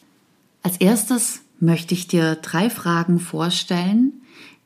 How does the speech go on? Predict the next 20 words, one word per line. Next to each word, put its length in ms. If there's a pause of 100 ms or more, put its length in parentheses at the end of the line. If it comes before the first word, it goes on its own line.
die 500 (120)
dann 300
sinnvoll 460
sind, 520 (320)
wenn 220
du 100
dich 360
mit 200
deiner 400
eigenen 420
Motivation 920 (360)
noch 300
etwas 360
mehr 180
bekannt 440
machen 300
möchtest. 680 (440)
Wenn 200
du 80
sagst, 580